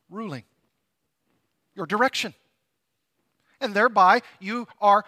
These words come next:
recognized by them as someone who is indispensable in their lives because you're caring for their souls. This is, this is what he's saying. And you know how important this is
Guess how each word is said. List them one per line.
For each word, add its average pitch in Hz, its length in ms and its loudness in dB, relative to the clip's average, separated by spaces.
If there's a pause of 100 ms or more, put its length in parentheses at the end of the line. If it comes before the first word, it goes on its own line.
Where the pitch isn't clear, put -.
(120)
recognized 214 1000 -2
by 269 240 4
them 220 320 -6 (300)
as 185 180 -2
someone 226 480 -8
who 196 180 -10
is 185 160 -8 (400)
indispensable 262 1300 -6
in 196 140 -8
their 208 220 -4
lives 277 420 -6
because 202 340 -10
you're 208 80 -10
caring 214 460 -8 (180)
for 214 160 -8
their 185 140 -6
souls. 262 840 -14 (840)
This 247 160 -8
is, - 180 -8 (420)
this 262 160 -8
is 202 120 -10
what 151 140 -8
he's 185 140 -8
saying. 269 500 -12 (960)
And 180 100 -12
you 330 80 -8
know 349 120 2
how 233 60 2
important 247 460 -4
this 247 180 -6
is 233 320 -6